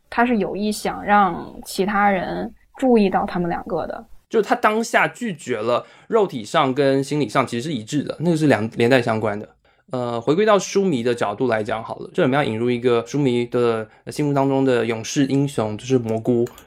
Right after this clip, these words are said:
Speaker 2: 原著《血与火》当中，在雷尼拉的这段历史当中，许许多多的篇幅的描述都是来自于蘑菇。蘑菇也就是在当时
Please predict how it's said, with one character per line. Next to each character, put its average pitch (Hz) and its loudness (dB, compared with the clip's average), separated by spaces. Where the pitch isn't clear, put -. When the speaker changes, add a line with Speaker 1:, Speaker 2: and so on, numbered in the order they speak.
Speaker 2:
原 151 2
著 254 2
《血 170 -2
与 202 4
火》 135 2
当 143 2
中， 143 -2
在 160 2
雷 147 0
尼 139 0
拉 139 2
的 135 2
这 135 -2
段 131 0
历 127 -2
史 - -10
当 113 -4
中， 117 -8
许 175 -10
许 175 -8
多 135 4
多 147 4
的 131 2
篇 143 -2
幅 120 -2
的 110 -2
描 110 -4
述 135 -4
都 135 2
是 151 2
来 110 4
自 127 -4
于 120 0
蘑 107 -8
菇。 117 -2
蘑 117 -2
菇 175 0
也 156 2
就 120 0
是 143 -4
在 147 0
当 175 2
时 117 -12